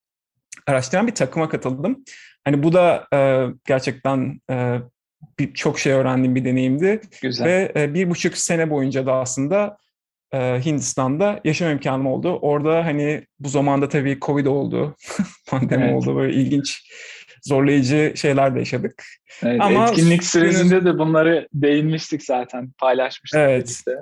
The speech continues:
Speaker 2: Evet.
Speaker 1: evet. Ve yani günün sonunda şu an buradayım. Bakalım neler olacak hani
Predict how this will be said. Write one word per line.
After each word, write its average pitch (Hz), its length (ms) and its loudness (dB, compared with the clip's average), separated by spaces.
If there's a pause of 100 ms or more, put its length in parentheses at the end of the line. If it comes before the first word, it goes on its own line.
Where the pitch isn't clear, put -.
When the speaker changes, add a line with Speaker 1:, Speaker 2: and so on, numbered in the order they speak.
Speaker 2:
Evet. 127 280 0
Speaker 1:
evet. - 260 -6
Ve 170 360 0
yani 170 220 2
günün 226 160 4
sonunda 175 440 2
şu 180 160 -2
an 185 300 2
buradayım. 165 520 -2 (500)
Bakalım 151 420 -2
neler 143 200 0
olacak 120 420 -6
hani 123 220 -4